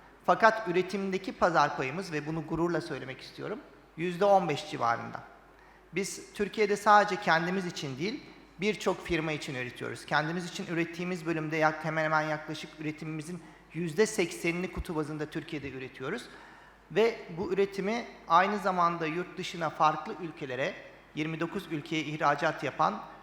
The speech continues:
ürettiğinin yüzde yirmisini ihraç eden nadir şirketlerden bir tanesiyiz. Şunu söylemek istiyorum, yatırım ofisimiz de buradayken hazır.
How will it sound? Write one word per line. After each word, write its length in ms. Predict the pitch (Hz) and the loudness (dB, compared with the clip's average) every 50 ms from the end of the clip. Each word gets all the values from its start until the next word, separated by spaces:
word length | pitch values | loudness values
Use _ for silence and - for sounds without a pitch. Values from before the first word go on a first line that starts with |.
| - - | -10 -4
ürettiğinin 680 | 156 156 175 170 170 170 160 - 180 180 185 202 208 190 | -2 0 0 0 -2 -6 -8 -6 -4 -4 -2 -2 -2 -4
yüzde 320 | 170 175 175 165 160 175 | -4 -4 -6 -4 -4 -6
yirmisini 540 | 196 170 170 170 165 170 165 - - 190 190 | -4 -2 -2 -2 -2 -4 -6 -8 -8 -8 -8
ihraç 460 | 185 - 160 139 - 175 170 170 - | -8 -10 -10 -2 2 4 4 4 2
eden 280 | 156 131 143 185 214 214 - - - - - - | 0 0 0 0 0 0 -4 -12 -14 -18 -16 -8
nadir 380 | - 156 170 165 165 170 165 185 | -2 2 4 4 4 4 2 -2
şirketlerden 880 | - - - 147 - - 147 - - 147 139 151 156 196 196 196 185 | -4 -6 -10 -8 -8 -8 -8 -6 -2 -2 -2 0 2 2 2 2 0
bir 40 | 165 | -4
tanesiyiz. 680 | - - 147 139 135 131 - - - 107 - - - - - - - - - - - - - - - - - - - | -2 0 0 0 0 -2 -6 -10 -10 -12 -12 -14 -18 -20 -20 -20 -20 -20 -20 -20 -20 -20 -20 -20 -20 -20 -20 -18 -10
Şunu 260 | - - 202 208 220 | -6 -2 0 0 0
söylemek 380 | - 240 208 180 160 156 151 - | 2 2 2 4 2 2 -2 -4
istiyorum, 360 | - - - 151 139 139 143 | -4 -2 0 0 2 2 0
yatırım 320 | 139 135 - 151 143 147 | 0 0 0 -2 -2 -2
ofisimiz 560 | 143 131 - - 156 135 135 147 160 151 139 | -4 -4 -6 -8 -10 -10 -8 -8 -8 -8 -4
de 60 | 147 147 | -4 -4
buradayken 460 | 151 143 156 175 165 190 151 147 135 - | -2 -2 -2 -2 0 -2 -2 -2 -2 -4
hazır. 320 | 160 139 160 214 - - | -4 -4 -4 -6 -8 -8